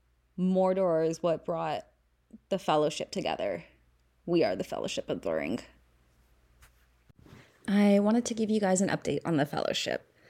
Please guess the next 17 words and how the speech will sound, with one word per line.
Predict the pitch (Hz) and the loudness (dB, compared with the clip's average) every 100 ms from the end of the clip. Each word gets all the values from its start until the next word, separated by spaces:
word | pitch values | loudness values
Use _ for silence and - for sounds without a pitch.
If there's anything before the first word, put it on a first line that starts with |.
| - _ | -20 _
Eleven | 180 180 185 214 | 2 4 4 2
years | 233 220 - - | 0 -2 -4 -4
after | - - - | -4 -2 -4
we | - | -4
created | - - - | -4 -4 -2
Nerds | - 165 156 - | 0 0 0 -4
Vaginas, | 165 58 55 - - - - - - - _ | -6 -4 -4 -8 -12 -20 -20 -20 -20 -20 _
one | - 196 208 | -4 0 2
of | 226 | 4
them | 254 247 247 247 - _ _ - - | 4 6 4 4 -4 _ _ -14 -2
just | 185 180 202 196 - | -2 2 0 0 -2
got | 196 | 0
engaged | - 175 180 - - | 2 0 0 -4 -4
to | |
her | 165 170 | 0 0
longtime | 156 156 156 165 165 | 2 -2 -2 -2 -4
boyfriend. | 160 - - 175 175 | -4 -8 -4 -4 -4